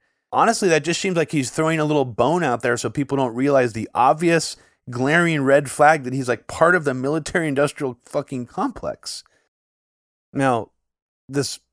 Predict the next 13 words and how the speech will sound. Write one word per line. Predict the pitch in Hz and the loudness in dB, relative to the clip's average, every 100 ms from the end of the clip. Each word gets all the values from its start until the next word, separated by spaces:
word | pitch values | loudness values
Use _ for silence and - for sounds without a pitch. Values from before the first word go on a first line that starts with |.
| 120 | 0
guy | 131 156 165 | 4 4 4
who | 160 | 2
wants | 131 131 127 | 0 -2 -4
to | |
present | 120 120 120 | -8 -6 -6
himself | 127 - 131 127 | -6 -2 -2 -2
as | 110 | -4
a | 110 | -6
free | 98 - 127 | -6 -6 -6
speech | - 135 117 - | -6 -10 -12 -10
renegade | 104 147 175 98 87 95 _ _ _ | -6 -6 -6 -6 -8 -12 _ _ _
apparently | 123 - 160 190 135 120 117 | -6 0 2 2 0 -4 -6
is | 98 120 110 - | -6 -4 -4 -10